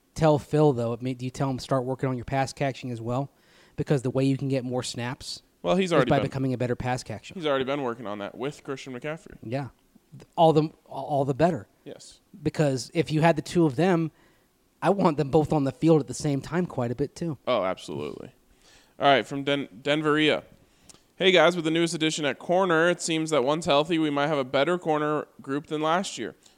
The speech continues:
Speaker 2: What position group do you predict will be better, same, or worse than last year? Is there a scenario where we prove all of our position groups? Sending much love to you guys, especially Zach with, and his family.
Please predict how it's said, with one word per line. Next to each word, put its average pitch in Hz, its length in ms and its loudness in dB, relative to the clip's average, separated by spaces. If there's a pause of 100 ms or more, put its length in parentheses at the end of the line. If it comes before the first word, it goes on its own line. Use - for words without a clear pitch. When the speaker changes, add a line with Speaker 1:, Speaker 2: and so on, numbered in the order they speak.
Speaker 2:
What 139 140 -8
position 143 360 -6
group 135 200 -8
do 127 80 -8
you 127 80 -6
predict 131 280 -8
will 127 100 -10
be 120 60 -6
better, 131 360 0
same, 127 360 -6
or 113 100 -4
worse 131 340 -4
than 120 120 -10
last 107 320 -6
year? 113 160 -6
Is 120 120 -6
there 123 200 -4
a 120 40 -6
scenario 131 500 -4
where 131 100 -2
we 135 140 -4
prove 131 540 -8 (180)
all 131 460 4
of 123 160 0
our 123 240 -2 (180)
position 139 420 -8
groups? 104 380 -12 (720)
Sending 147 340 -2
much 147 200 0
love 147 200 2
to 147 60 -6
you 135 60 -4
guys, 131 200 0
especially 127 400 -8
Zach 120 300 -2
with, 117 180 -10
and 120 140 -8
his 110 140 -10
family. 147 440 -4